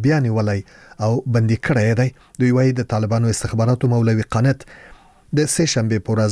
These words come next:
له خپل یوه زوی سره په ناڅرګند دلیل له خپله کوره بوته. د طالبانو د حکومت استخباراتو تر اوسه په دې اړه څه نه دي ویلي. دا په داسې حال کې ده چې مخکې د یو شمېر نورو دیني عالمانو د نیولو راپورونه هم ورکړل شوي دي. په دې اړه نور جزئیات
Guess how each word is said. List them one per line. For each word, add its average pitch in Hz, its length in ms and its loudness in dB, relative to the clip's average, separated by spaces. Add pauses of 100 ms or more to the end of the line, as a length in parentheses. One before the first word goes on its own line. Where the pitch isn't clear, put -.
(120)
له 95 100 -4
خپل 110 240 0
یوه 104 240 0
زوی 143 200 2
سره 104 260 -2
په 101 100 -2
ناڅرګند 110 640 0
دلیل 113 240 2 (300)
له - 80 -6
خپله 104 280 0 (140)
کوره 107 320 0
بوته. 104 240 -2 (420)
د 110 140 -4
طالبانو 110 460 2
د 90 80 -2
حکومت 117 440 -2 (280)
استخباراتو 120 680 0
تر 113 140 0
اوسه - 180 -2
په 104 160 -2
دې 117 140 0
اړه 110 200 2
څه - 140 0
نه 117 140 2
دي 113 100 2
ویلي. 117 200 0 (440)
دا 131 100 0
په 143 100 -6
داسې 143 200 -2
حال 156 100 -4
کې 156 140 0
ده - 80 0
چې 139 180 0
مخکې 139 220 -2 (100)
د 127 80 2
یو 131 60 2 (100)
شمېر 127 300 0
نورو 139 200 2 (100)
دیني 113 260 0
عالمانو 107 400 0 (160)
د 117 100 2
نیولو 131 340 2
راپورونه 104 520 -2
هم 101 100 -4 (460)
ورکړل 107 420 0
شوي 113 320 0
دي. 123 80 0 (380)
په - 80 -6
دې 120 160 0
اړه 117 360 0
نور 117 220 0
جزئیات 131 420 0